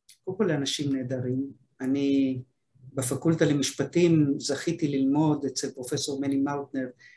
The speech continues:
אצל פרופסור נילי כהן, גם באופן מסוים, לא, לא, אה, אה, עקבי אצל פרופסור דניאל פרידמן, שלימים לא הסכמתי עם שום דבר שהוא אמר, אבל הייתי מאוד מאוד גאה בעובדה שלמדתי אצלו, פרופסור רוזנצבי המנוח, פרופסור שאו המנוח,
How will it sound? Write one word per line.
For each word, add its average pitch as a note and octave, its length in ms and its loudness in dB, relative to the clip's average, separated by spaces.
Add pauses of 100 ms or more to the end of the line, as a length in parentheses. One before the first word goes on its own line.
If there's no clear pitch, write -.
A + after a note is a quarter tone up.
(260)
אצל C3+ 280 0
פרופסור C#3 460 0
נילי C#3 260 -2
כהן, F3 360 4
גם F3+ 500 4
באופן D#3+ 380 0
מסוים, F#3+ 580 2
לא, F#3+ 280 4
לא, F3 400 2
אה, E3 60 2
אה, D3+ 480 -2 (140)
עקבי F3+ 260 0
אצל D#3+ 240 -2
פרופסור C#3+ 520 -2 (420)
דניאל D#3+ 320 6
פרידמן, F#3+ 420 2
שלימים E3+ 400 2
לא E3+ 60 4
הסכמתי F3+ 400 0
עם E3 60 -2
שום F#3 180 -2
דבר F3 200 2
שהוא E3+ 200 0
אמר, F3 260 4
אבל D#3 240 2 (420)
הייתי D#3+ 220 0
מאוד G3+ 280 4
מאוד F#3+ 180 0
גאה E3+ 260 0
בעובדה D#3+ 380 -2
שלמדתי D3+ 460 -2
אצלו, - 220 -4
פרופסור E3 400 -2
רוזנצבי E3 480 2
המנוח, D3 420 2
פרופסור D3+ 380 -4
שאו G3+ 340 2
המנוח, D3+ 560 0